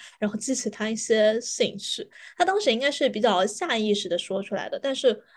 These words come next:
嗯，我现在回想起来就觉得这是不是有一些讨好型，就是想要讨好患者，或者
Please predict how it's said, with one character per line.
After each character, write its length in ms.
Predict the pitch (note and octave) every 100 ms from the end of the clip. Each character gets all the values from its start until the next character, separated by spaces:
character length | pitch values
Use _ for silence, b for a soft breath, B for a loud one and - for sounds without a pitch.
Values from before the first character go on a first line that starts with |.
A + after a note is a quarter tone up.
| _
嗯， 200 | G#3 G3 G3
我 80 |
现 160 | B3 G4+
在 80 | C#4+
回 160 | G#3+
想 160 | G#3+ B3+
起 160 | D#4+ G3+
来 100 | F3
就 140 | A3
觉 140 | G#3+
得 80 | G3+
这 180 | A#3+ F4+
是 140 | E4+
不 60 | C#4+
是 80 | C4+
有 140 | G3
一 60 | A3
些 300 | - D4 D4+
讨 340 | - - G#3+
好 240 | B3+ - -
型， 320 | - E3+ G3+
就 120 | G#3+
是 140 | G#3 G3+ B -
想 180 | - F#3+
要 120 | A3
讨 220 | A3+ G3+
好 240 | A3+ G#3+ -
患 300 | - A#3 F#3+
者， 160 | F#3 -
或 100 | C4+
者 220 | A3 G3